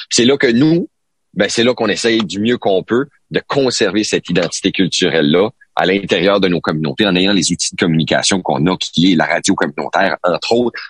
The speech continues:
nos sites web, nos promotions, nos écoles, ces choses-là. Moi, ça m'inquiète du début.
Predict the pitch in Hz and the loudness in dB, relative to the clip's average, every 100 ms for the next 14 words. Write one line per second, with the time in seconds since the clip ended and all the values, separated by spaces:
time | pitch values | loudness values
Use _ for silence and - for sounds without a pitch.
0 | - 98 120 - 110 98 107 95 104 107 | -2 0 2 0 0 0 0 2 0 0
1 | 101 90 73 - 98 95 87 117 90 85 | -2 -2 -4 -4 -2 0 0 0 0 0
2 | 104 95 98 85 78 78 131 - - - | -2 -2 -4 -2 0 0 0 -2 -6 -2
3 | 160 - 123 107 92 135 82 95 101 80 | 0 0 0 0 0 -2 -4 -4 -4 -4
4 | - | -10